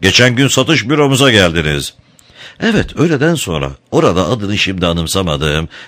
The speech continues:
cam bir bölmede oturan, genç görünüşlü ve saçı topuzlu bir hanım görevliyle konuştum. Söz konusu hanım adresimi bırakmamı söyledi.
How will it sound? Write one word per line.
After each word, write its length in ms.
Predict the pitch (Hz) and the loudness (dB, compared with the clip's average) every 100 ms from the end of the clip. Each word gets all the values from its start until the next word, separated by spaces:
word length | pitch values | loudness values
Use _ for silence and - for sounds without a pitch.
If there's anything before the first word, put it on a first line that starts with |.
| - | -2
cam 320 | 139 156 135 | 2 2 2
bir 200 | 139 107 | 0 0
bölmede 380 | 107 98 87 87 | -2 0 0 0
oturan, 560 | 87 76 76 71 78 | -4 -4 -4 -2 -2
genç 380 | 69 85 90 - | -2 0 0 -2
görünüşlü 720 | 78 90 80 90 - 80 87 - - - | -2 -2 -2 -4 -2 0 -2 -4 -16 -2
ve 100 | 131 | 0
saçı 320 | - 127 139 | 0 -2 -2
topuzlu 480 | 135 127 139 98 131 | -2 -2 -2 -2 -2
bir 100 | 117 | 0
hanım 300 | 107 120 110 | 0 -2 -2
görevliyle 640 | 101 107 92 101 107 87 | 0 0 0 0 0 0
konuştum. 680 | 85 82 82 - 78 76 73 - _ _ _ - - - | -2 -2 -2 -4 -2 -2 -4 -14 _ _ _ -20 -20 -18
Söz 380 | - - 185 151 | -6 2 2 2
konusu 440 | 170 175 165 170 | 0 2 2 0
hanım 220 | 160 170 127 | 2 0 0
adresimi 540 | 110 131 139 131 127 | -2 -2 -2 -2 0
bırakmamı 420 | 104 101 85 90 | 0 0 -2 -2
söyledi. 600 | 92 73 71 65 65 62 | -2 -2 -2 -2 -4 -6